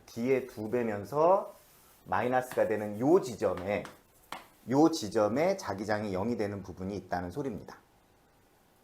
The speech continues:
그래서 지금 전류의 방향이 반대로 흘렀을 때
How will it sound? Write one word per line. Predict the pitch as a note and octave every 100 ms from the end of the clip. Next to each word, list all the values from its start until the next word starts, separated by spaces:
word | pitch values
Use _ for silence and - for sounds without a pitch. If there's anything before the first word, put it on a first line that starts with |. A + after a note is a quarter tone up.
| _ _ _ _ _ -
그래서 | C3+ D3 D3+ D3
지금 | C#3+ C3+ C3 D3 C3+ F2+ - - _ _ -
전류의 | A#2+ C3 D#3 E3+ E3+ B2
방향이 | G2+ G2+ A2 C3 E3+ F3+
반대로 | - G2+ G#2+ B2 D#3 D3
흘렀을 | C3 A#2+ A#2+ F#2 -
때 | D3 G2+ D#2+